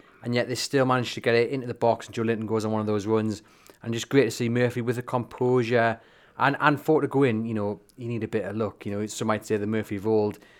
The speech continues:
he's, he's skewing that over the bar, or he's hitting the woodwork, but he gets in the back of the net, and it set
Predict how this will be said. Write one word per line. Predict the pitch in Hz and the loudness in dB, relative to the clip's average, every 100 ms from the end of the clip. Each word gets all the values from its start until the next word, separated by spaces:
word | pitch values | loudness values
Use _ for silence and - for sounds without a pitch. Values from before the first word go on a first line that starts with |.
| _ _ _ | _ _ _
he's, | 107 95 - | -12 -10 -10
he's | 104 - | -12 -10
skewing | - 113 107 | -4 -2 -2
that | 104 | -2
over | 107 101 | -4 -6
the | 95 | -2
bar, | 110 113 113 | 4 6 4
or | 104 | 2
he's | 98 | -2
hitting | 98 98 | -6 -6
the | 104 | -6
woodwork, | 110 98 107 101 - | -6 -4 -4 -6 -4
but | 104 101 - | -4 -4 -6
he | - 113 | -14 -8
gets | 110 - | -6 -6
in | 110 | -6
the | |
back | 104 110 | 0 0
of | - | 0
the | 110 | -2
net, | 123 | 0
and | 123 | 0
it | 120 | -2
set | - - 143 - | -4 -4 -4 -6